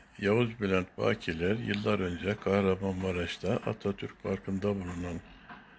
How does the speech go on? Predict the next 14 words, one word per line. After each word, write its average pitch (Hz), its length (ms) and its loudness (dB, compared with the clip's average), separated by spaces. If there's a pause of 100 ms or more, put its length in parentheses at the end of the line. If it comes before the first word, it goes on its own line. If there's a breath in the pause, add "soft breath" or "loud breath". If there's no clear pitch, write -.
(180)
Kültür 110 380 -2
Müdürlüğü 85 540 -4
salonunda 95 720 -2
bir 104 140 -2
konferans 104 720 0
vermişti. 76 560 -6 (1300)
O 113 100 0
zamanlar 120 520 2
sanırım 104 600 0 (100)
Kültür 107 360 -6
Bakanlığı 87 520 -4 (100)
Müsteşar 98 560 -4
Yardımcısıydı. 82 920 -4 (2000 loud breath)
Şöyle - 540 0